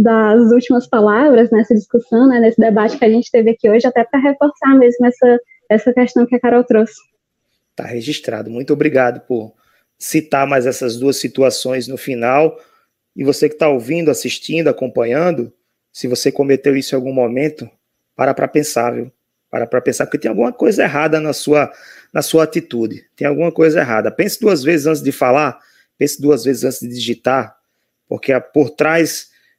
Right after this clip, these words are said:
Speaker 2: daquele conteúdo que você, é, eu tô falando aqui da jornalista, né? Por trás daquele conteúdo que você consome,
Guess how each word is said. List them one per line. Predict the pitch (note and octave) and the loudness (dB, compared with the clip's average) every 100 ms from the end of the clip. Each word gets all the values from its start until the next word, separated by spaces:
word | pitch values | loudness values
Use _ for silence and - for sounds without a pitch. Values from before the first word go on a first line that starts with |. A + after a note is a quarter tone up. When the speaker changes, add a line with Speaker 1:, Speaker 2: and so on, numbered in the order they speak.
| _ | _
Speaker 2:
daquele | - C#3 D#3 D3+ | -4 0 0 0
conteúdo | D#3+ D3 D3 D3 | 0 0 0 0
que | D3 | -2
você, | C#3 C#3 D3 C3+ A2 - _ _ | -4 -2 0 0 0 -10 _ _
é, | - A#2+ A#2+ C#3+ | -4 0 0 -2
eu | |
tô | A#2+ B2+ | -4 -4
falando | C#3 C3+ | -2 -2
aqui | D3+ | -2
da | F#2+ | 0
jornalista, | D3+ C#3 B2+ A#2 - | 0 0 0 -2 -6
né? | A2 | -10
Por | - | -10
trás | - C3 | -6 -4
daquele | C3+ C#3+ | 0 -2
conteúdo | C#3+ C#3+ C#3 C3 B2 - | -2 -6 0 0 0 -2
que | B2+ | -2
você | B2 - C3+ | -2 -2 -4
consome, | - A#2 - C#3+ D#3+ D3 | -4 -6 -4 0 0 0